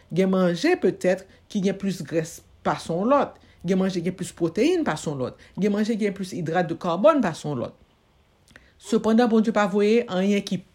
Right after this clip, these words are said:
pir. Li voye yo melanje. Donk, lè yon moun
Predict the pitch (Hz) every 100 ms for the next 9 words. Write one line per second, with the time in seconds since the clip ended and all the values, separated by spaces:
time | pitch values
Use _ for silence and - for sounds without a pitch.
0 | _ 262 269 247 170 123 - - _ _
1 | _ _ 156 185 175 196 185 185 196 170
2 | 139 185 196 165 156 139 127 - 165 -
3 | _ - - _ _ _ 156 196 - -
4 | _ 254 165 180 233 294 320 311 294 294